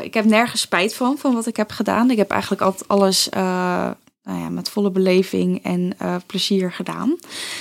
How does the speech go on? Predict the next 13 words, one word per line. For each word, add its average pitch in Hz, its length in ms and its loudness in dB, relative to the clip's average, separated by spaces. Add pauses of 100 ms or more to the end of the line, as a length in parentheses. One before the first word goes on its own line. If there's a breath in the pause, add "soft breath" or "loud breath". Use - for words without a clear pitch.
(280 loud breath)
Ehm, 202 760 2 (300)
nou 226 260 4
ja, 180 200 4
boekje 220 320 2
open 202 260 2
doen, 202 200 2
dat 202 180 4
mag. 190 340 2
Dat 226 120 -2
doen 208 140 6
wij 185 220 2
ook. 185 340 -2 (100)
Eh, 185 500 2